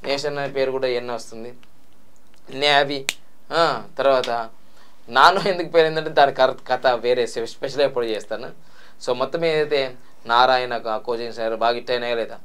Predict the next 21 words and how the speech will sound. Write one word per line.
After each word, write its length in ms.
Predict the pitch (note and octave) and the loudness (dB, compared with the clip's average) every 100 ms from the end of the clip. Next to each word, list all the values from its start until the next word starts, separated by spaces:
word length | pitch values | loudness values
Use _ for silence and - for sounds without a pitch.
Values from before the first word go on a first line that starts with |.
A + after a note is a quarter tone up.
| - - - B2+ | -14 -14 -6 2
So, 60 | |
అందుకోసమే 600 | A#2+ B2 A#2+ A2+ A2 A2 | 2 2 -2 -2 -8 -10
ఎన్ 420 | G#2+ C3 F3 D#3+ | -2 0 0 0
నాగార్జున. 600 | B2+ B2+ A#2+ A#2 A2+ A2 A2 - - - - F3+ | 2 2 2 -2 -6 -12 -12 -14 -14 -14 -8 8
ఇలా 260 | G#3+ F3 | 12 12
ఈ 80 | D#3+ | 10
విధంగా 500 | E3+ F3 D#3+ C3+ C3 - - - - | 4 4 6 4 4 -10 -14 -14 0
చాలా 220 | B2 C#3 D3+ | 4 6 6
కంపెనీలు 400 | D3 C3 C3 B2+ | 2 -4 -4 -2
కూడా 140 | C3+ | -2
ఎన్ 240 | B2 A#2+ | -2 -4
తోటి, 340 | B2+ A#2 A#2 - - - - - | -4 -4 -6 -12 -14 -14 -14 -8
ఆ, 460 | C3 C3 A#2+ A#2 A2 G#2+ G#2+ - - - | -2 0 0 -2 -6 -12 -14 -14 -14 -4
నోకియా 540 | C3+ D3 C#3 C3+ A#2+ - A#2 | 2 2 2 2 2 -2 -8
ఏదో 180 | B2 A#2+ | -2 0
వచ్చింది 360 | A#2 C#3+ D3 | 0 -4 -8
పోయింది 440 | C3+ A#2+ A#2 A2 - - | -6 -6 -6 -10 -12 -8
అలా. 280 | A#2 A2+ A2 - - - - - | -2 -2 -4 -12 -14 -14 -12 -8
So, 120 | G3+ F#3+ | -4 2
చాలా 240 | D#3 F#3 | 4 6
ఉన్నాయి, 340 | E3+ D3 G#2+ | 4 0 -8